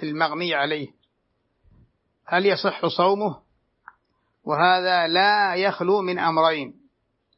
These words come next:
الأمر الأول أن يغمى عليه جميع النهار بحيث لا يفيق جزءا من النهار،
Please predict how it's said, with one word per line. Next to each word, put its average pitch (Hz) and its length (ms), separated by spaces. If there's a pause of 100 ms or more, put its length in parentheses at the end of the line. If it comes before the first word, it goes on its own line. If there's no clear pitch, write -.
(640)
الأمر 190 280
الأول 226 420
أن 202 140
يغمى 214 380
عليه 185 720
جميع 202 200
النهار 143 500 (1160)
بحيث 175 580
لا 165 280
يفيق 208 440
جزءا 190 340
من 175 180
النهار، 131 500